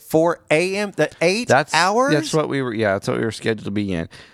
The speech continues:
Speaker 2: Uh, if we were in there by five, nine one one would have been called and all that kind of good stuff. I mean, there's a p-, plan in place. You have to, you have to stay on schedule.
Speaker 1: Oh, okay.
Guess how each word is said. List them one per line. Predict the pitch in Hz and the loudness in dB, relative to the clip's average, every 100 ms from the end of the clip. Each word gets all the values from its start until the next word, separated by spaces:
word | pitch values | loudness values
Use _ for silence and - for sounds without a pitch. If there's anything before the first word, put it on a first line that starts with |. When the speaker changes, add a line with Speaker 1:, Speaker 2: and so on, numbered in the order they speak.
| - | -4
Speaker 2:
Uh, | - 95 95 - | 0 2 2 0
if | - - | -4 -2
we | 139 | -2
were | 139 | 0
in | 123 | -2
there | 123 113 | -2 0
by | 101 | 0
five, | 98 101 101 92 87 - | 2 2 4 2 -2 -8
nine | 95 95 98 | -4 -2 -2
one | 92 92 | -4 -4
one | 92 90 90 | -4 -4 -4
would | |
have | 90 | -4
been | 87 92 | -4 -6
called | - 87 87 87 85 | -2 0 0 0 -2
and | 82 | -4
all | 80 | -2
that | 76 - | -4 -6
kind | 73 | -8
of | 73 | -8
good | 73 | -8
stuff. | - 78 76 80 | -6 -4 -4 -6
I | |
mean, | 85 80 | -8 -6
there's | 95 104 | -4 -4
a | 95 - _ _ - | -6 -8 _ _ -14
p-, | - | -12
plan | - 120 117 | -6 -2 -2
in | 104 | -4
place. | - 123 104 - | -2 -2 -2 -2
You | |
have | 107 - | -2 -2
to, | 92 - - - | -10 -12 -20 -8
you | 113 | -2
have | 127 - | -2 -2
to | |
stay | - 120 | -4 -2
on | 120 113 | -2 -4
schedule. | - 120 107 123 | -2 0 4 4
Speaker 1:
Oh, | 113 123 | 4 2
okay. | - 90 82 | -2 -2 -4